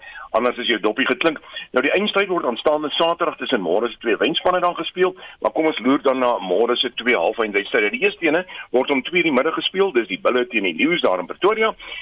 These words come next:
en, eh, die man in beheer is meneer Rasta Razawenge. R S G saai die wedstryd regstreeks en volledig uit. Wat spannuus aanbetref vir die Leeu's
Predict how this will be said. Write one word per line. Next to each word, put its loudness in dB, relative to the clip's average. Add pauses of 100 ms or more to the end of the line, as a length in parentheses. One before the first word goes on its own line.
en, 2
eh, 2
die -6
man 2
in -4
beheer 0
is 2
meneer 2
Rasta 0
Razawenge. 0 (320)
R 2
S -6
G 0
saai 0
die -2
wedstryd 0
regstreeks -2
en 0
volledig 0
uit. -2 (380)
Wat 2
spannuus 0
aanbetref 0
vir 0
die -4
Leeu's 2